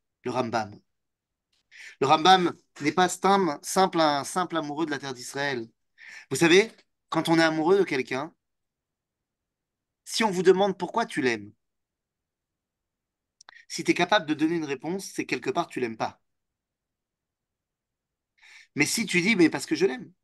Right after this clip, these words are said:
c'est viscéral, c'est intrinsèque, c'est tellement une évidence.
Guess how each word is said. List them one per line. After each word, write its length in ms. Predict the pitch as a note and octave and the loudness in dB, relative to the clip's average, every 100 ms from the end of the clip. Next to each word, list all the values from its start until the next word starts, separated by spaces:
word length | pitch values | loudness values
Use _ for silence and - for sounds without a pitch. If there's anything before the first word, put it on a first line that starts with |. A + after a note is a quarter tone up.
| _ _ _ _ _ _ _ _ _ | _ _ _ _ _ _ _ _ _
c'est 220 | - C#3+ | -8 -6
viscéral, 600 | C3 C#3 F3 F3+ - B2 _ _ _ _ | -6 -4 -2 -2 -4 -8 _ _ _ _
c'est 200 | - - | -8 0
intrinsèque, 640 | D3 D3 F3 - B3+ - - - - - | 0 0 -4 -2 -6 -8 -18 -20 -20 -8
c'est 220 | - F3+ | 0 2
tellement 340 | F3+ E3+ E3+ F3+ | 6 6 6 4
une 140 | F3+ | 4
évidence. 640 | E3+ F3 C#4 A3+ - - | 2 2 -2 -2 -8 -20